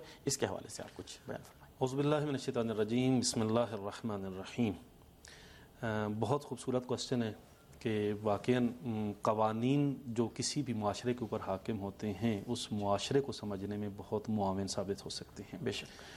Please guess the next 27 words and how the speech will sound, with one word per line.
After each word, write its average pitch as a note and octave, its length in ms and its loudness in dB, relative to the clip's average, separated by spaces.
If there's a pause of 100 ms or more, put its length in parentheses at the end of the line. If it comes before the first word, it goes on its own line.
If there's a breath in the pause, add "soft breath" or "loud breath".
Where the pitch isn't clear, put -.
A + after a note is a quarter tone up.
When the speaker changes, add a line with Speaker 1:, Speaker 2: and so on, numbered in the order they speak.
(300 loud breath)
Speaker 2:
مقدمتاً D#3+ 560 2
چند C#3 240 0
باتیں B2+ 280 2
آپ D3 120 0
کی - 60 -12
خدمت B2 220 0
میں A#2 120 2
عرض G#2 100 -4
کرنا G#2 260 -4
چاہ G#2 180 -2
رہا G#2 200 0
ہوں۔ A2+ 180 0
جس G#2+ 180 -6
طرح G#2+ 220 -2
آپ G2+ 200 -2
فرما G#2+ 320 2
رہے G#2 240 0
تھے - 200 -8
کہ - 180 -4 (120)
تاریخ A2+ 360 4
کا A#2 100 0
مطالعہ G#2 400 0
ہم A#2+ 100 -4
کیوں A#2 220 -2
کرتے G2 300 -8
ہیں؟ - 400 -14
Speaker 1:
جی۔ - 80 -8